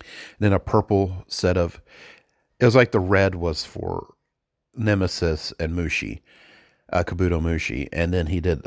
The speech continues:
this purple set that doesn't look too different than, um, really similar to that purple Eva unit you always see from Evangelion, uh, and Nemesis and Kabu-, and Kabuto,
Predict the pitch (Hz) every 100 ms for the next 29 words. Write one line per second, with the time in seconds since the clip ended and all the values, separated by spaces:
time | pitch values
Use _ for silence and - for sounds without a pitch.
0 | - 85 80 - - 95 - 90 - -
1 | 113 92 98 98 - - - - 95 92
2 | 101 101 73 82 76 73 69 71 62 -
3 | _ _ _ - - - - _ 120 120
4 | - 110 98 90 - 90 78 71 - 107
5 | 92 90 87 80 85 87 87 - 92 90
6 | 85 - 87 85 87 78 82 82 80 80
7 | 76 82 90 92 92 - _ - - -
8 | - - - 95 78 87 87 85 - 82
9 | - 76 78 80 85 - _ 87 78 -
10 | 80 82 80 80